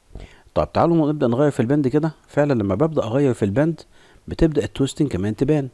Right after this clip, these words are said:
حابب تتاكد؟ تعالوا نطفي العين او اللمبه الخاصه بالتويست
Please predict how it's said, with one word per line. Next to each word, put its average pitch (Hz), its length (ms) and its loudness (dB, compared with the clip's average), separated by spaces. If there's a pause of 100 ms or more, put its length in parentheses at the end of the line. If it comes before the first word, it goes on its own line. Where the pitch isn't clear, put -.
(580)
حابب 175 340 2
تتاكد؟ 175 520 -2 (240)
تعالوا 151 340 2
نطفي 127 380 -2
العين 123 340 2
او 104 120 -2
اللمبه 147 440 0
الخاصه 143 480 -4 (120)
بالتويست 151 520 -2